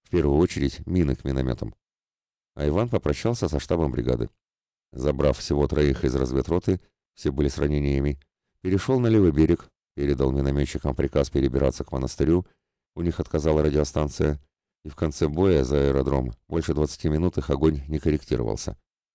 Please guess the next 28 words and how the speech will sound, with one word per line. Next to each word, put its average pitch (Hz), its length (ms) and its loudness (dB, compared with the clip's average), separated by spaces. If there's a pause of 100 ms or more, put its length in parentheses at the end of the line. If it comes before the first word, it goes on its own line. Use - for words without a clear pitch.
(440)
Потом 117 300 -2
группа 104 260 2
долго 78 300 4
кружилась 80 440 2
в - 60 -18
поисках 76 400 -2
прохода 78 400 0
к - 60 -6
своим, 67 380 0 (340)
но 98 220 0
выходить 90 420 0
пришлось 80 460 0
к 65 140 -12
Знаменке. 64 520 -4 (640)
Оттуда 95 520 0
на 82 120 0
третьи 71 280 0
сутки 92 480 -2 (280)
смогли 71 380 0
отправить 67 380 2
документы 78 520 0
в - 60 -8
штаб - 240 -2
фронта. 60 440 -4 (760)
Когда 76 240 0
подходили 78 440 2
к 73 60 -2
своим, 90 440 2